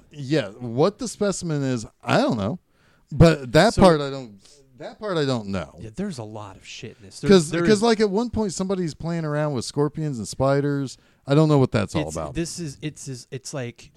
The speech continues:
Speaker 2: there's so many sci-fi movies blended into, into, into oblivion in
Speaker 1: Right.
Speaker 2: this movie.
Speaker 1: Because there's also an idea of, like, these, these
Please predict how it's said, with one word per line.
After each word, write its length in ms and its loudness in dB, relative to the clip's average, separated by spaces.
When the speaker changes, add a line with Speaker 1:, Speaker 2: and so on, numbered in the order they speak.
Speaker 2:
there's 200 -10
so 300 -6
many 200 -8
sci-fi 560 -8
movies 320 -10
blended 480 -8
into, 240 -16
into, 480 -12
into 320 -10
oblivion 680 -10
in 140 -2
Speaker 1:
Right. 200 4
Speaker 2:
this 160 -2
movie. 340 -6
Speaker 1:
Because 440 0
there's 200 0
also 400 0
an 100 0
idea 480 -2
of, 280 -10
like, 340 -4
these, 460 -6
these 680 -6